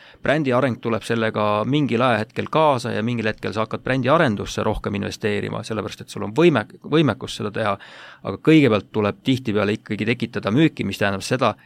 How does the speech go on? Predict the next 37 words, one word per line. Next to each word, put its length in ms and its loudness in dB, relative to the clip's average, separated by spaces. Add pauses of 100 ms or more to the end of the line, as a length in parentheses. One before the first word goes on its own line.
et 160 -14
sellisel 380 2
hetkel 180 -8
sa 160 -2
ei 80 2
saa 80 4
kuuskümmend 400 2
protsenti 420 -4
panna 300 2
eelarvest, 720 0
äh, 1300 -2 (160)
nende, 320 -2
nendele 320 4
tegevustele. 640 -4 (380)
Või 180 6
siis 100 0
vastupidi, 640 2 (420)
kui 120 -2
sul 120 2
on 100 0
väga 300 4
established 480 0
ja 80 -4
tugev 320 2
bränd, 320 2
mida 240 2
ei 80 4
ole 240 6
vaja 220 4
arendada, 420 -2
mida 220 0
on 80 -4
vaja 180 2
ainult 240 0
võib-olla 380 2
hoida, 500 6 (560)
see, 540 2